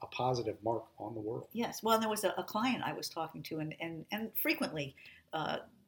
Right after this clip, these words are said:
Speaker 2: business people, one of they, they want an offshoot of their business to be
Speaker 1: Mm-hmm.
Speaker 2: philanthropic of some sort. And he said, You know, we've been talking about doing something for years, but you know, just can't, we can't decide what to do.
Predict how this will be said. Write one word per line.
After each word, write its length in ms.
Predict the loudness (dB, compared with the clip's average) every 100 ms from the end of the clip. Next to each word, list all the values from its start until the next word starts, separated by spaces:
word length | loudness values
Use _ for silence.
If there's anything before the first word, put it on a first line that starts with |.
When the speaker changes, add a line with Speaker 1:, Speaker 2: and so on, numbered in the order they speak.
| -20 -20 _ _ _ -2
Speaker 2:
business 280 | 0 2 0
people, 460 | -2 -4 -2 -4 -4
one 220 | -2 -2
of 100 | 2
they, 300 | 4 4 2 -8 -2
they 100 | 0
want 200 | 2 2
an 80 | 0
offshoot 420 | 0 -2 0 -2 -4
of 140 | -2
their 100 | 0
business 400 | 0 0 -2 -2
to 100 | 0
be 140 | 0 0
Speaker 1:
Mm-hmm. 100 | 0
Speaker 2:
philanthropic 600 | 0 -2 -2 -2 -2 -6
of 140 | -6 -2
some 220 | -2 -2
sort. 400 | -4 -2 -4 -6 -12 -10 -12 -2
And 220 | 0 2
he 80 | 2
said, 180 | 0 2
You 60 | 4
know, 120 | 4
we've 140 | 4
been 120 | 0
talking 340 | 0 2 4 4
about 240 | 2 2
doing 200 | 0 0
something 320 | 0 0 -2 -4
for 100 | -2
years, 600 | -2 2 6 8 8 4 4
but 300 | 4 4 0 -16 -20 -12
you 160 | -2 0
know, 160 | 2 2
just 340 | 6 6 4
can't, 380 | 2 4 4 2 -6 -8
we 100 | -6
can't 300 | -2 0 -2 -4 -6
decide 300 | 4 6 6
what 120 | 2
to 80 | 2
do. 340 | 2 2 2